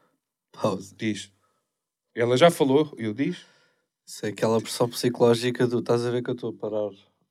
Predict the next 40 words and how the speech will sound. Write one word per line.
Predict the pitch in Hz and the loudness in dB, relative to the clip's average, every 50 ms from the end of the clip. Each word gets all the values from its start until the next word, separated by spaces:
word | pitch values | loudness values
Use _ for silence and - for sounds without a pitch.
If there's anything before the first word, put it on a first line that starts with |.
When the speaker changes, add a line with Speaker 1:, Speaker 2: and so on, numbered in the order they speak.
| _ _ - | _ _ -10
Speaker 2:
Yeah, | - 170 - 214 226 208 147 | -8 4 8 8 8 8 8
Speaker 1:
demasiadas | 117 110 - 120 110 110 107 110 | 4 4 4 4 4 4 4 4
Speaker 2:
yeah, | 156 165 165 143 | 6 6 6 6
Speaker 1:
vezes." | 113 104 131 | 4 6 8
Speaker 2:
eu | 147 165 | 8 8
arrependo, | - - - - 156 143 127 | 8 6 2 2 2 2 4
já | 131 147 147 | 2 2 2
me | 147 | 2
arrependi | 143 147 - 151 147 143 | -2 -2 -4 -2 -2 -2
de | 143 - | -2 -2
fazer | 147 139 143 139 131 | -2 -2 -2 -2 -4
isto, | 120 110 - - _ | -4 -8 -10 -14 _
estás | _ - 98 98 | _ -8 -8 -6
a | 98 | -6
ver? | 95 98 95 98 | -6 -6 -6 -8
Só | 98 - 131 127 | -2 -2 -2 0
que | - - | 2 0
ela | 139 139 143 | 0 0 -2
fa-, | 143 - 139 131 - - - - - | -2 -2 -6 -6 -6 -16 -20 0 2
é, | 139 143 147 | 2 2 4
mas | 170 165 160 170 | 4 4 6 6
é | 185 | 6
em | 185 | 4
todo. | 180 - 196 180 175 - - - _ - - - _ _ | 4 4 4 4 4 2 -6 -16 _ -20 -20 -20 _ _
Filmes. | - - 269 277 285 233 190 165 - - - - _ _ _ _ _ _ _ _ _ _ - - | 0 8 10 10 10 10 8 2 0 -4 -10 -12 _ _ _ _ _ _ _ _ _ _ -16 -14
Speaker 1:
Uhum. | - 196 - | -12 -8 -6
Speaker 2:
São | - - 311 | -4 -2 0
os | 302 - | 0 2
filmes. | - 269 - - 175 - | 2 0 2 2 0 0
Speaker 1:
Mas | - | 2
tipo, | 233 240 | 0 0
perguntas | - - 196 202 185 180 175 175 160 165 | 0 0 2 4 4 4 4 2 0 0
é | 165 | 4
que | 165 156 | 6 8
ela | 139 139 139 | 8 8 6
fez | 139 - 127 117 120 | 4 2 0 2 2
a | 123 | 0
ver | 117 123 120 | 2 2 0
o | 120 117 | 0 0
Physical? | - 123 117 110 117 117 113 113 107 | -2 -4 -4 -2 -4 -6 -4 -4 -4